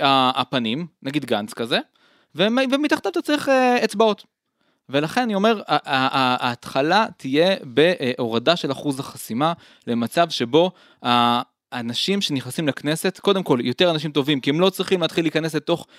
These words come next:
מפלגה קיימת ולבחוש את כוחם שמה, אלא הם יכולים פשוט למצוא את השלושים, ארבעים אלף איש שמאמינים בהם,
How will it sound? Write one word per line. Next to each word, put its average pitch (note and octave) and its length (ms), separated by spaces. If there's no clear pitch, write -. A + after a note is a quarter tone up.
מפלגה C#3+ 340
קיימת D#3 400
ולבחוש D3+ 580
את - 80
כוחם C3 300
שמה, D#3+ 300
אלא C3+ 120
הם C#3 100
יכולים E3 300
פשוט D#3 360
למצוא C#3 380
את A3+ 100
השלושים, F#3 460
ארבעים E3 300
אלף E3+ 160
איש F3 160
שמאמינים C#3 520
בהם, F3 260